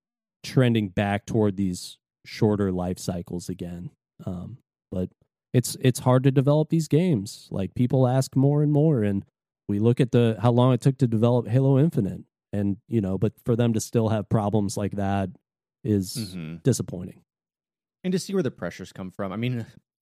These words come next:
Speaker 2: I mean, let's, let's jump to a couple of the things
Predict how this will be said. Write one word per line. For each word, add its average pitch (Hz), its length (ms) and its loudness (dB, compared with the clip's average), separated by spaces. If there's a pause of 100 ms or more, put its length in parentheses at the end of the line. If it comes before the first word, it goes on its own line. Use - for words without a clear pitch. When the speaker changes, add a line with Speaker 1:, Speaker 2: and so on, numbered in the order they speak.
(280)
Speaker 2:
I - 40 -14
mean, 113 100 -6
let's, 131 220 -4
let's 151 200 0
jump 143 320 -2
to 175 340 -2
a 135 40 0
couple 147 280 -6
of 135 80 -6
the 127 60 -8
things 147 580 -6